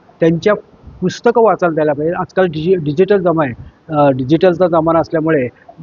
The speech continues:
WhatsApp-वरच्या ज्या, ह्या लोकांवरचे जे चांगले असतील, त्यांना Google-च्या ह्याच्यावरती शिकवायला पाहिजे. तर यांचे चरित्र कसे आहेत, ती सगळी या शाळेतल्या मुख्याध्यापकांनी किंवा याच्यात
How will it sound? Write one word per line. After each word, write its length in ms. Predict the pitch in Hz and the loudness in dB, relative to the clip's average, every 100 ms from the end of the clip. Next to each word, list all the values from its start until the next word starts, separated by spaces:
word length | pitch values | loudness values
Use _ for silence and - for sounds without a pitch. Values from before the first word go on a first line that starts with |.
| - | -6
WhatsApp-वरच्या 720 | 131 143 - 214 196 202 190 202 | 0 0 0 -2 0 0 2 2
ज्या, 160 | 208 | 2
ह्या 400 | 208 - 143 165 | 0 -2 0 2
लोकांवरचे 600 | 196 190 202 214 208 240 | 2 0 0 0 0 -2
जे 80 | 233 | -2
चांगले 300 | 208 165 165 | -2 0 -2
असतील, 280 | 147 143 117 | -2 -6 -8
त्यांना 440 | - _ - 175 | -12 _ -2 0
Google-च्या 460 | 180 165 190 196 208 | 2 4 2 2 0
ह्याच्यावरती 300 | 180 196 180 | 2 -2 -4
शिकवायला 300 | 160 165 170 | -4 -2 0
पाहिजे. 260 | 160 175 | -2 -2
तर 60 | 175 | -2
यांचे 220 | 160 180 | -2 -2
चरित्र 420 | 180 156 175 196 | 0 0 2 0
कसे 240 | 185 165 165 | 0 -2 -2
आहेत, 180 | 160 - | -2 -4
ती 60 | |
सगळी 320 | 170 165 190 233 _ _ - | -4 0 0 0 _ _ -2
या 120 | 156 180 | 0 2
शाळेतल्या 420 | 151 170 185 180 | 0 0 0 -2
मुख्याध्यापकांनी 680 | 156 - 165 165 156 170 175 | -2 -2 -2 -2 -2 -2 0
किंवा 180 | 208 | 0
याच्यात 200 | 196 208 | 0 -2